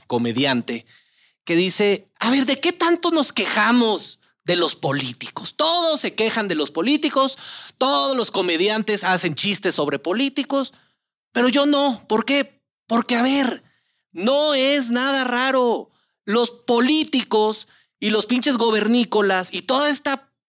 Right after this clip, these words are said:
perrada de gobernantes no salen de otra dimensión, no vinieron en la nave espacial que Lucy Bravo habla. No,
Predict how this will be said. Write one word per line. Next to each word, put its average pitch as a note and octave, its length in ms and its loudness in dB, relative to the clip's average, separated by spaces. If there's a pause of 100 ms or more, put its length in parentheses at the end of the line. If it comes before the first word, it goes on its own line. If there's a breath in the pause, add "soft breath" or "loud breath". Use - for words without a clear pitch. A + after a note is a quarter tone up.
(360)
perrada G#3+ 720 2
de F3 220 -4
gobernantes D#3 1080 0 (680)
no B3+ 320 0
salen D4+ 360 2
de B3+ 80 2
otra C4+ 220 -2
dimensión, F#3+ 720 0
no F#3 120 2
vinieron G#3 380 0
en G3 80 0
la D3 80 0
nave E3+ 220 0
espacial D3+ 640 -2 (600 loud breath)
que C#3+ 160 0
Lucy D#3+ 280 2
Bravo D3 680 2
habla. D3 500 0
No, B3+ 400 2